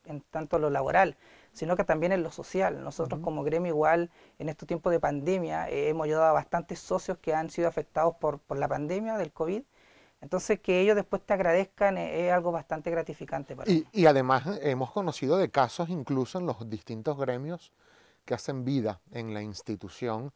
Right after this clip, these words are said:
Speaker 2: que no es solo el, el agremiado como tal el principal afectado, sino ocurre también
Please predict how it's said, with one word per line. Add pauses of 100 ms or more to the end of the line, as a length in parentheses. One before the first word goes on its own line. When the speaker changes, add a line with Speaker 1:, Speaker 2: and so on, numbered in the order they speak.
(500)
Speaker 2:
que
no
es
solo
el,
el
agremiado
como
tal
el
principal
afectado,
sino
ocurre
también